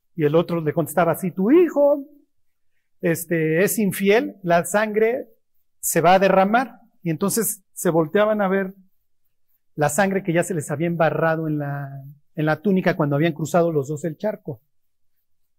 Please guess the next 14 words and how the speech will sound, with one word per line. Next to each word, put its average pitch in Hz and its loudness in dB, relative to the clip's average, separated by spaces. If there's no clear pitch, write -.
Se 196 0
hacían 277 2
sus, 285 0
sus 160 -6
promesas 220 0
y 185 -6
sus 175 -4
advertencias 170 -2
recíprocas 180 -6
y 185 -2
luego 214 0
venía 147 -6
un 147 -12
banquete. 170 -10